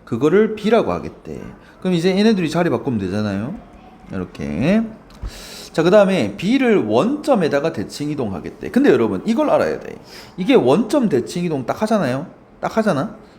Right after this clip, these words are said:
원점 대칭 이동 딱 하잖아. 당연히 여기로 가겠죠, 여기로, 여기로. 여기로 가면 돼, 여기로.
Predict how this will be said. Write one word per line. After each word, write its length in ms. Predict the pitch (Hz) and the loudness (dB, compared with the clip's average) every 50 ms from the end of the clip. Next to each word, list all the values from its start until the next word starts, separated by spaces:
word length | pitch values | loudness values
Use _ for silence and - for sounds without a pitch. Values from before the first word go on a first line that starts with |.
| - - - | -18 -6 0
원점 360 | 117 139 196 233 226 254 214 | 2 2 2 4 2 2 2
대칭 260 | 175 156 - 185 180 | 2 0 0 -2 -2
이동 160 | 170 165 156 | -2 -2 -2
딱 160 | - - - | -4 -4 -2
하잖아. 480 | 233 226 226 208 190 180 180 214 - - - - - - - - - - | -2 0 0 0 0 0 -2 -4 -8 -16 -20 -20 -20 -20 -20 -20 -20 -12
당연히 340 | - - 262 339 349 311 | -4 -2 -2 0 2 4
여기로 240 | 214 190 196 208 214 | 4 4 4 4 2
가겠죠, 300 | 175 131 107 110 110 104 | 2 0 -4 -4 -4 -6
여기로, 220 | 92 85 76 71 69 | -6 -6 -6 -8 -8
여기로. 180 | 55 55 62 57 - - _ _ _ _ _ _ - _ - 175 | -10 -12 -14 -16 -20 -20 _ _ _ _ _ _ -20 _ -6 -2
여기로 180 | 196 208 214 | 0 2 2
가면 220 | 175 123 87 80 64 | 2 2 -2 -2 -6
돼, 80 | - 60 | -8 -8
여기로. 160 | 60 - | -10 -12